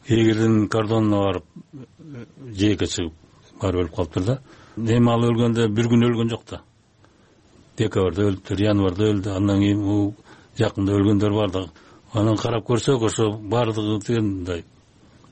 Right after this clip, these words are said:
начар абалда да, жеңил. Себеби булар где-то он, он бир эле килограмм экен да. Мен өлчөдүм, мен жеген тамагын көрөлү да, ошол жерде бирөөнүкүн көрдүк.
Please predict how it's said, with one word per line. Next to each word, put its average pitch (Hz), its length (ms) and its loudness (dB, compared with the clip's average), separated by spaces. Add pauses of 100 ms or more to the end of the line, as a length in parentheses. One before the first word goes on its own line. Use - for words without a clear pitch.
(180)
начар 101 320 0
абалда 95 300 2
да, 127 220 0 (160)
жеңил. 101 520 2 (600)
Себеби 104 420 2
булар 101 320 0 (1000)
где-то 98 480 -2
он, 104 460 2
он 104 160 2
бир 98 160 -2
эле 92 220 0
килограмм 87 500 -2
экен 92 180 -4
да. 110 100 0
Мен 92 200 0
өлчөдүм, 101 420 -2
мен 90 160 0
жеген 98 360 2 (340)
тамагын 101 340 0
көрөлү 101 240 2
да, 107 120 0
ошол 98 280 0
жерде 95 220 0
бирөөнүкүн 98 580 -2
көрдүк. 101 320 0